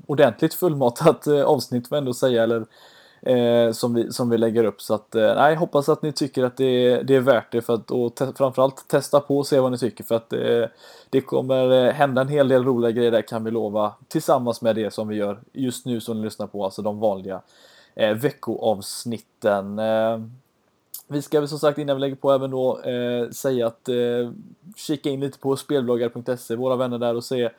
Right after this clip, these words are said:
lite inför matchen här mot, eh, Tottenham på helgen, vad det finns för jämförelser, lite rekar och liknande som hittar där så att ni kan ta del av och, ja, bli en slant dy-, rikare, rikare här till helgen och, eh, kanske,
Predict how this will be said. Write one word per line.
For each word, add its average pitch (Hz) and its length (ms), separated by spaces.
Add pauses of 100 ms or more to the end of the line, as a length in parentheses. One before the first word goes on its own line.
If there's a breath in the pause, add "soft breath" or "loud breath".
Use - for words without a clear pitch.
(320 soft breath)
lite 139 320
inför 139 220
matchen 139 340
här 139 140
mot, 135 280
eh, 143 80
Tottenham 131 460
på 139 80
helgen, 123 340
vad 127 200
det 131 300
finns 123 260
för 131 240 (140)
jämförelser, 135 800
lite 135 320
rekar 127 420
och 123 200
liknande 120 420
som 120 160
hittar 127 280
där 120 180
så - 160
att 110 120
ni 113 100
kan 117 300 (560 soft breath)
ta 156 100
del 135 320
av 120 160
och, 120 480
ja, - 240
bli 180 180
en 156 100
slant 156 420
dy-, 156 380
rikare, 139 880
rikare 139 340
här 143 100
till 123 180
helgen 113 360
och, 113 220
eh, 117 160
kanske, 120 440